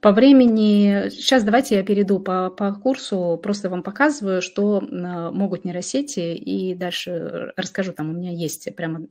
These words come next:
о-, один слайдик по поводу времени. А, видели, вы увидели, да, какой аватар? Это первая попытка создания аватара, вот просто даже с водяным знаком, если вы видели, да, то есть, э, в-,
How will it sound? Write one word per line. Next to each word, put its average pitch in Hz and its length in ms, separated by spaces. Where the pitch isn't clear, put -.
о-, 175 180
один 180 240
слайдик 220 440
по - 80
поводу 175 320
времени. 160 420
А, 160 300
видели, 185 540
вы 196 220
увидели, 240 340
да, 185 200
какой 185 260
аватар? 180 420
Это 208 400
первая 247 340
попытка 214 540
создания 196 540
аватара, 185 460
вот 175 200
просто 160 680
даже 160 360
с - 120
водяным 170 360
знаком, 185 360
если - 180
вы 175 140
видели, 160 320
да, 165 200
то 180 120
есть, - 320
э, 165 140
в-, 156 240